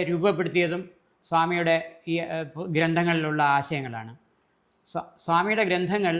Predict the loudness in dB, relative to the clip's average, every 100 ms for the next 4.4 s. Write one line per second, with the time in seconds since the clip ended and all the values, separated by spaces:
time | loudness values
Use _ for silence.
0 | -4 -6 -2 -2 -4 -8 -10 -4 -2 0
1 | 0 2 2 2 2 2 2 0 -6 -14
2 | -20 -20 -14 -6 -2 0 2 4 4 2
3 | 0 0 0 0 2 0 0 -2 0 0
4 | 0 0 -2